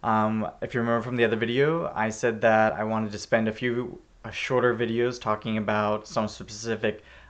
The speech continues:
uh, experiences during Peace Corps training. And this one, as you can guess from the title, is gonna be talking about,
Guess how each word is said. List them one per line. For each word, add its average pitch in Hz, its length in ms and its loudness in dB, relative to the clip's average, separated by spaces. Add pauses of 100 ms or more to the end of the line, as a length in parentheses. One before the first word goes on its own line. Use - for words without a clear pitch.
uh, 104 60 0
experiences 123 1040 2 (120)
during 117 260 0
Peace 120 200 -6
Corps 127 220 -2
training. 139 500 -4 (360)
And 107 220 0
this 117 220 -2
one, 120 220 0
as 107 240 0
you 104 40 -6
can 113 140 -2
guess 110 220 2
from 107 220 0
the 104 120 0
title, 104 400 2
is 107 160 -2
gonna 107 180 -4
be 104 180 -4
talking 107 340 -4
about, 101 600 -4